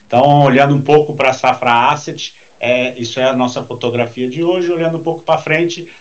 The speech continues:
a gente tem interesse aí em, em participar em outras áreas de crédito do mundo imobiliário, é, a gente não gosta dos fundos high yield, assim, esses fundos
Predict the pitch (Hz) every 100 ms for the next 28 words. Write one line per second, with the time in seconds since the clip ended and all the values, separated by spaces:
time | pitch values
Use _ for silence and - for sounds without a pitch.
0 | - 127 143 - 147 143 143 131 131 123
1 | 127 127 135 139 127 120 120 - - -
2 | 120 117 113 120 110 113 113 107 104 107
3 | 117 135 123 117 110 104 104 107 104 101
4 | 98 98 98 104 110 123 147 151 147 -
5 | - - 107 104 107 107 120 113 123 143
6 | 147 135 120 113 - _ _ - _ _
7 | - 120 123 - - 107 107 107 - -
8 | 113 107 104 - 101 92 117 139 113 98
9 | - 113 117 110 - - 104 104 101